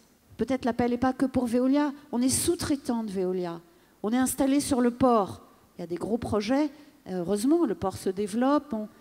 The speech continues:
où est-ce qu'on va aller demain ? On ne sait pas. Euh, il faut que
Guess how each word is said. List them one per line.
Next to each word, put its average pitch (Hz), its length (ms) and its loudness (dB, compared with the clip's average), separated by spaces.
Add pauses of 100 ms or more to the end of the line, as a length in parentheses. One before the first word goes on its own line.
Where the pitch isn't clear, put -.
(160)
où 208 60 -2
est-ce - 80 -4
qu'on 247 140 -4
va 240 120 2
aller 240 220 2
demain ? 285 420 2 (240)
On 240 80 -4
ne 240 60 -2
sait 262 160 -4
pas. 285 300 -2 (500)
Euh, 113 180 -6 (1000)
il 233 120 -2
faut 381 200 4
que 254 400 2